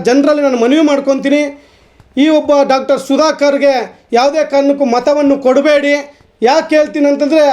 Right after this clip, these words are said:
ಆ ಮನುಷ್ಯನಿಗೆ ಒ ಬಿ ಸಿ ಜನಾಂಗದವರಾಗಿರ್ಬೋದು, ಸಣ್ಣ ಪುಟ್ಟ ಜನಾಂಗದವರಾಗಿರ್ಬೋದು, ದಲಿತರಾಗಿರ್ಬೋದು, ಬೇರೆ ಬೇರೆ ಕುಟುಂಬಗಳಾಗಿ ಆ ಮನುಷ್ಯನಿಗೆ ಇಷ್ಟನೇ ಆಗಲ್ಲ, ಹತ್ರಕ್ಕೂ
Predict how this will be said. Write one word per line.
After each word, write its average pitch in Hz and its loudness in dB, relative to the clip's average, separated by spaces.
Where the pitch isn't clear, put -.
ಆ 269 0
ಮನುಷ್ಯನಿಗೆ 285 2
ಒ 277 4
ಬಿ 302 -2
ಸಿ 285 2
ಜನಾಂಗದವರಾಗಿರ್ಬೋದು, 269 2
ಸಣ್ಣ 285 0
ಪುಟ್ಟ 302 -4
ಜನಾಂಗದವರಾಗಿರ್ಬೋದು, 269 2
ದಲಿತರಾಗಿರ್ಬೋದು, 262 0
ಬೇರೆ 285 0
ಬೇರೆ 285 2
ಕುಟುಂಬಗಳಾಗಿ 269 0
ಆ - 2
ಮನುಷ್ಯನಿಗೆ 285 0
ಇಷ್ಟನೇ 294 0
ಆಗಲ್ಲ, 254 -2
ಹತ್ರಕ್ಕೂ 285 -2